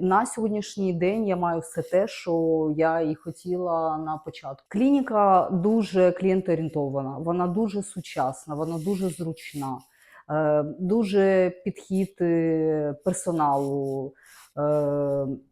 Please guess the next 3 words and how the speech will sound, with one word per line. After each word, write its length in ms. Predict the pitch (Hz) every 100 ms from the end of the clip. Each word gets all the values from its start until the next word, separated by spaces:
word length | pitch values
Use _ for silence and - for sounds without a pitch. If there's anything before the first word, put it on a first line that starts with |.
| _ _ _ _ _
індивідуальний. 1120 | 196 160 160 147 165 147 139 135 135 135 135 - _ - -
Мені 240 | 190 226
було 840 | 226 214 190 185 180 170 165 -